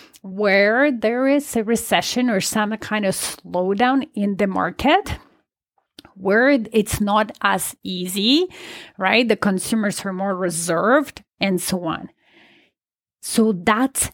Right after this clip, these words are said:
normal. If you chose to be the business owner and you want to run your business for longer than two to three years, or even five, which I'm assuming you are because it takes even a couple of years to s-,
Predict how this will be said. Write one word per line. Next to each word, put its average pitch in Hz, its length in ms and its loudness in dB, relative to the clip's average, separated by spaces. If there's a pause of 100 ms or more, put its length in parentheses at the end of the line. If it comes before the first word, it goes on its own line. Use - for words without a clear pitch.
normal. 190 600 -4 (280)
If 214 340 0
you 285 180 4
chose 208 800 0
to - 160 -2
be 220 320 -2
the 240 140 2
business 196 560 -2
owner 185 540 -2
and 208 180 2
you 208 100 2
want 240 340 0
to 294 180 0
run 208 320 0
your 202 140 0
business 175 580 -2
for 208 260 0
longer 202 720 2
than 180 260 -2
two - 320 2
to 226 200 0
three 214 240 -4
years, 185 720 -4
or 254 200 2
even 370 360 0
five, 220 600 2 (100)
which 294 220 0
I'm 381 160 0
assuming 254 440 0
you 202 180 0
are 180 300 4
because 254 380 -2
it - 180 -4
takes - 560 -2
even 196 340 0
a 262 60 0
couple - 480 -4
of 208 60 2
years 196 420 -2
to 202 100 -6
s-, - 220 -8